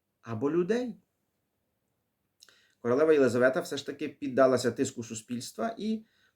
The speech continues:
наступні чотири роки, так як я вже згадав, шість мільйонів найменших підданих королеви були вбиті через аборт.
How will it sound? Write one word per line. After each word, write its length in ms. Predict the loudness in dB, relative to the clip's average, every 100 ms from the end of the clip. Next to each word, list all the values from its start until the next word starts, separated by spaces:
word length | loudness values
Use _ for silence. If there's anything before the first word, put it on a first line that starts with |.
| _
наступні 480 | -4 -4 -4 -6 -6
чотири 340 | -4 0 0
роки, 260 | 2 0 -2
так 180 | -8 -8
як 100 | -8
я 60 |
вже 140 | -4 -4
згадав, 340 | -2 -2 -2
шість 280 | -4 -8 -2
мільйонів 560 | 0 2 0 0 -4 -4
найменших 680 | -2 0 2 2 0 -2 -4
підданих 460 | -4 -2 0 -2
королеви 500 | -4 -4 0 0 -2
були 300 | -4 -6 -6
вбиті 420 | -6 -6 -6 -6 -14
через 480 | -8 -8 -8 -10 -12
аборт. 420 | -8 -6 -6